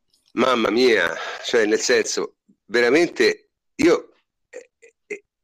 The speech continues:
è una squadra che, che è veramente scadente e,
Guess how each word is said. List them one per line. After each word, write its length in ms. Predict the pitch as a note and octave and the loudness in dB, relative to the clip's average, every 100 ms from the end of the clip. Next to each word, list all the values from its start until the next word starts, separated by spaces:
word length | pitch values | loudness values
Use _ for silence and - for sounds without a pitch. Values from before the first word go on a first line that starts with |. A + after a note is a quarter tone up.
| _ _ _ _ | _ _ _ _
è 80 | C3 | -4
una 160 | A#2+ | -2
squadra 440 | G2+ B2 F3 B2+ F#2+ | -2 0 0 0 -2
che, 260 | G2+ D#2+ | -4 -6
che 200 | - G2 | -10 -10
è 60 | F2 | -8
veramente 520 | - F2+ D#2+ C#3+ - | -8 -6 0 -2 -2
scadente 600 | - G2 F2 D#2+ - - - | -8 -6 -4 -6 -10 -16 -4
e, 360 | D3 C3 - | -2 -2 -6